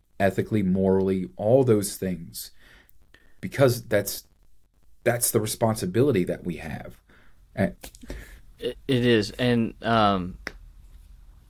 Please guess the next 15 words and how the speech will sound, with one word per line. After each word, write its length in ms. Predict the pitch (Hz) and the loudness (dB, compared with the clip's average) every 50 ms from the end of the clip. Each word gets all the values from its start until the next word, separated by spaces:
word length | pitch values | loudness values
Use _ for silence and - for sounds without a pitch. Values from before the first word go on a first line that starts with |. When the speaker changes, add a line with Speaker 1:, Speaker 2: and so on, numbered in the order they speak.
| - - - | -20 -20 -14
Speaker 2:
one, 260 | 113 135 156 160 147 | -6 0 0 0 2
I 140 | 104 117 127 | 0 -2 -4
think 300 | - - 156 143 131 120 | -4 -4 -4 -4 -4 -2
that, 240 | 127 120 113 - - | -2 -2 -2 -2 -2
you 120 | 117 123 | -4 -2
know, 200 | 110 95 87 - - - - | -2 -2 -2 -4 -8 -8 -4
it, 180 | 127 117 - - | -4 -4 -4 -4
it's 200 | 120 120 110 - | -4 -4 -4 -4
scriptural 520 | - - - 190 214 202 - - 113 98 | -6 -4 -2 -2 -2 -2 -2 -4 -4 -4
to 120 | - - 95 | -4 -6 -10
pray 260 | - - - 90 92 | -8 -4 -4 -4 -4
for 320 | 92 - - 90 90 87 85 | -4 -6 -6 -4 -2 -2 -2
your 220 | 80 101 98 85 | -4 -4 -6 -6
leaders, 500 | 82 78 73 - - - - - - - - - - - | -6 -6 -8 -8 -10 -12 -12 -12 -12 -14 -14 -14 -8 -4
Speaker 1:
Mm-hmm. 160 | - 87 95 | 0 2 2